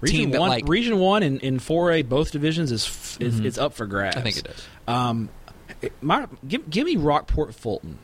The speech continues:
Speaker 2: Yeah, I'm into this.
Speaker 1: Yeah, I think Jay Seibert's squad, you know,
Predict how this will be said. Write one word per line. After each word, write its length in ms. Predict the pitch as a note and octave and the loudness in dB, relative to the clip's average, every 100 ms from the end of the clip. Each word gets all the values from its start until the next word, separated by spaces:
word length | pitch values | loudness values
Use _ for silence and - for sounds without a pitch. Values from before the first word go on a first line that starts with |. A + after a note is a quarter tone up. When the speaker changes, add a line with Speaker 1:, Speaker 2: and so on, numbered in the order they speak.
| - | -4
Speaker 2:
Yeah, 920 | C#3 D3+ D#3 D#3 D3 D3 D3 C#3+ C#3+ | 0 4 4 4 4 4 2 0 2
I'm 180 | E3+ E3+ | 0 0
into 160 | D#3+ | 0
this. 400 | D3+ D3 - - | 0 0 -2 -2
Speaker 1:
Yeah, 400 | C3 D#3 D#3 C#3+ C3+ | 2 4 4 4 2
I 140 | G3+ | 0
think 220 | A#3 A3 | 0 -2
Jay 200 | C3 E3 | 0 2
Seibert's 520 | F3 - D3+ D#3+ E3 | 2 2 2 2 0
squad, 600 | - - D#3+ D#3+ D#3 D#3 D3+ - | -2 0 2 4 4 2 -2 -6
you 120 | C3 | -4
know, 140 | A#2 | -4